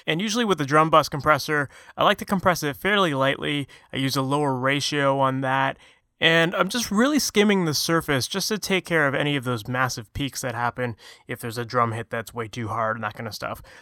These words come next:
I'm just really focused on trying to reduce the dynamic range on that drum bus in order to get the drums to sound bigger, fuller, louder,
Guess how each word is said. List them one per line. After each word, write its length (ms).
I'm 120
just 200
really 140
focused 440
on 380
trying 260
to 100
reduce 440
the 80
dynamic 440
range 540
on 280
that 180
drum 280
bus 360
in 120
order 200
to 380
get 160
the 80
drums 260
to 80
sound 420
bigger, 460
fuller, 640
louder, 600